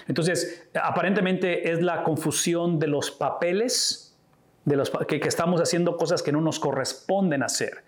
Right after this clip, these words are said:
Y Pablo ha invertido tres capítulos para exponer precisamente la manera en que la iglesia está viviendo equivocadamente. Y vean lo que voy a decir. La manera en que Pablo lo va a hacer, que esto es típico de Pablo y típico del Nuevo Testamento, la manera en que la Biblia expone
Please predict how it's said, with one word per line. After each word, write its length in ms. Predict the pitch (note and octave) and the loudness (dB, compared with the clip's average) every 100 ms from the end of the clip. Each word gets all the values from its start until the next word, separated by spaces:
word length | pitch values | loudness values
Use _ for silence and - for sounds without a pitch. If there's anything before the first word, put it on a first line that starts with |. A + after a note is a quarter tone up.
| - - | -18 -8
Y 80 | - | -4
Pablo 440 | E3+ F3 F#3+ F3 | 0 2 2 2
ha 60 | D3+ | 2
invertido 440 | F3 D#3+ D#3+ D#3+ - | 2 2 0 0 0
tres 200 | E3 - | -2 -2
capítulos 560 | C#3+ G3 F#3+ D3 D#3 - - - | -2 -2 0 0 -2 -6 -12 -4
para 220 | D#3+ D3+ | -2 0
exponer 840 | C#3+ - - D3+ D3+ G#3+ D3+ - | 0 -2 0 2 2 2 0 -2
precisamente 880 | - D#3 G#3+ F3+ D3 C3+ D3+ D#3+ - - _ - | 0 0 2 2 0 0 -2 -4 -12 -20 _ -2
la 140 | C#3+ | 2
manera 340 | D3 C#3 D#3 | 2 2 2
en 120 | D#3+ D3+ | 2 2
que 80 | |
la 80 | D3 | 0
iglesia 500 | C3 C#3 D3 D3+ C#3+ - | 2 0 0 0 -2 -2
está 200 | C3 D3 | -4 -2
viviendo 360 | C#3+ C#3+ C#3 | 0 0 0
equivocadamente. 880 | C3 C3+ A#2+ C#3+ D3+ F#3+ F#3 B2+ A#2 - - - | 0 -2 -2 0 2 0 0 -2 -4 -12 -8 -2
Y 60 | |
vean 120 | B2+ | 0
lo 80 | C#3 | 0
que 80 | D3+ | 0
voy 80 | D#3 | 0
a 20 | |
decir. 380 | F3+ E3+ - - - - - | 2 -2 -4 -12 -20 -20 -2
La 120 | C3+ | 0
manera 200 | C3+ E3+ | 2 2
en 80 | G3 | 0
que 80 | F3 | 0
Pablo 360 | G3+ B3+ C#4+ | 0 2 4
lo 120 | E3 | 4
va 80 | C3+ | 2
a 20 | |
hacer, 260 | B2 - C3+ | 0 0 -2
que 100 | C#3 | -2
esto 120 | D3 | -2
es 80 | D3+ | 0
típico 320 | A#3+ G3+ D3+ | -2 0 0
de 80 | C3+ | 0
Pablo 340 | C#3 C3 C#3 | 0 0 2
y 60 | C3 | 0
típico 280 | D#3+ D#3 D3+ | -2 -2 0
del 80 | C3+ | 0
Nuevo 140 | C#3+ | -2
Testamento, 640 | - - F3 C3+ D3+ D3+ - - - _ - | -4 -2 0 0 -2 -4 -10 -20 -20 _ -2
la 160 | D#3 | 2
manera 480 | D#3+ D#3 F#3+ G#3+ B3 | 4 4 2 2 0
en 240 | F3+ E3 D#3 | 0 0 0
que 100 | D#3 | 0
la 120 | C#3 | 0
Biblia 400 | D3 F#3+ G3+ G3+ | 0 2 2 0
expone 680 | D3 - - F#3+ D#3 B2+ B2+ | 0 -2 -2 0 0 0 -4